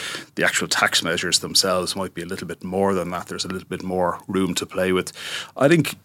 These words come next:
business, particularly Indigenous business, would always be looking for m-, measures to support Irish business in terms of its ability to compete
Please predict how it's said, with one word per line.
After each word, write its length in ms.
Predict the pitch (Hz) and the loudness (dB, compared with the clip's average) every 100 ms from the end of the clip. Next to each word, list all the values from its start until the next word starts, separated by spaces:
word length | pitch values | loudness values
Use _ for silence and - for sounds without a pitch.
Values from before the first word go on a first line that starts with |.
| - 214 | -2 4
business, 340 | 131 127 117 | 6 6 4
particularly 360 | - 127 117 104 | 2 2 4 4
Indigenous 480 | 107 107 113 101 | 4 4 4 4
business, 340 | - 107 98 - | 4 4 2 2
would 140 | 95 | 2
always 400 | 98 107 104 98 | 6 6 6 4
be 100 | 104 | 4
looking 300 | 98 - 98 | 2 2 -2
for 160 | - 87 | -4 -6
m-, 180 | 92 92 101 | -4 -2 0
measures 380 | 98 95 95 | 2 2 0
to 100 | - | 2
support 580 | - - - 92 87 - - _ _ | 2 2 2 0 0 -2 -10 _ _
Irish 380 | 101 98 101 - | 0 2 2 0
business 480 | 101 98 101 98 - | 0 0 2 4 2
in 160 | - 90 | 2 -4
terms 300 | - 95 90 | -2 -2 -2
of 80 | |
its 140 | 90 - | -4 -4
ability 360 | 90 90 90 | -4 -6 -6
to 80 | - | -8
compete 520 | - 95 107 98 - | -10 -8 -4 0 0